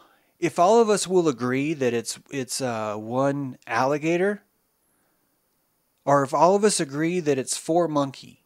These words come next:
I don't even care which one, guys. I just want us to agree that if all of us agree that it's four monkey, we all enter our crystal palaces, our mind palaces, the simulated palace that we make in our mind, which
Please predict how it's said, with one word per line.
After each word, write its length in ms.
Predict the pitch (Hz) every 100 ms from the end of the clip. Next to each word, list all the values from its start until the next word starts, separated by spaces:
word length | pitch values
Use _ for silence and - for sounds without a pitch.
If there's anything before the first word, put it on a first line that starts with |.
| _ _ _ _ _ _
I 120 | -
don't 160 | 175 180
even 240 | 180 175
care 260 | 147 160 160
which 240 | 156 147
one, 200 | 143 131
guys. 320 | 120 113 117
I 80 | 117
just 240 | 120 113 131
want 160 | 127
us 120 | 131 -
to 140 | 123
agree 440 | 113 107 104 95
that 160 | - 113
if 160 | 117 120
all 200 | 147 208
of 120 | 202
us 180 | 196 185
agree 320 | 143 135 135
that 160 | 127
it's 140 | 107 -
four 240 | 143 135
monkey, 420 | 127 117 117 107
we 300 | 107 127 185
all 260 | 214 190 170
enter 400 | 147 180 202 135 -
our 160 | 143
crystal 420 | - - 214 - 254
palaces, 600 | 151 139 147 - 101 101
our 140 | 107
mind 320 | 110 120 139
palaces, 500 | - 95 90 - 104
the 100 | -
simulated 540 | 110 123 131 147 147 147
palace 320 | 120 107 107
that 120 | 98
we 100 | 107
make 260 | 107 107 -
in 60 |
our 120 | 123 120
mind, 360 | 139 110 104
which 240 | 160 175